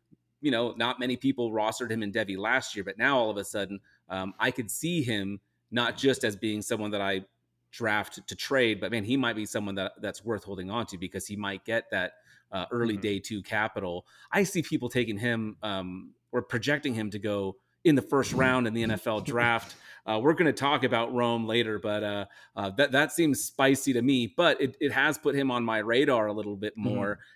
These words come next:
Speaker 1: And I find myself drafting him because i-, i-, if I'm seeing this news, other people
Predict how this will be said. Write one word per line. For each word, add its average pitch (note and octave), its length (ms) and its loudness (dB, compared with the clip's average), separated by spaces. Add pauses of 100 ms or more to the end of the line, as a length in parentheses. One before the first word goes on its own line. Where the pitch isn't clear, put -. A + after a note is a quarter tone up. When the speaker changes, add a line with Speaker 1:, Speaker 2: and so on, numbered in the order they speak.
(140)
Speaker 1:
And B2 200 2
I G#2+ 60 0
find D3 280 2
myself B2+ 320 2
drafting B2 380 2
him A2 100 -2
because G#2+ 320 -2 (460)
i-, A#2+ 60 2
i-, A#2+ 360 2
if B2+ 240 0
I'm E3+ 240 4
seeing A2+ 320 -2
this G2+ 220 -4
news, G2+ 340 -2 (120)
other A#3 180 2
people A2+ 360 0